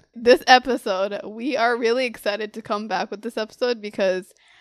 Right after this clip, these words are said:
we know we talk a lot about,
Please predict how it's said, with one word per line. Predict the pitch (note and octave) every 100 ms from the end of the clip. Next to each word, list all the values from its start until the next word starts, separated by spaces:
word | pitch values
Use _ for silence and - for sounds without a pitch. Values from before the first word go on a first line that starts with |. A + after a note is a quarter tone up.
| _ _
we | A3+
know | D4+ D#4+ C#4+ - G#3+
we | D4 D5
talk | - E4 C#4
a | - A#3+
lot | G#3+ F#3+ G3+ G3
about, | G3+ G3 F#3 F#3 F#3+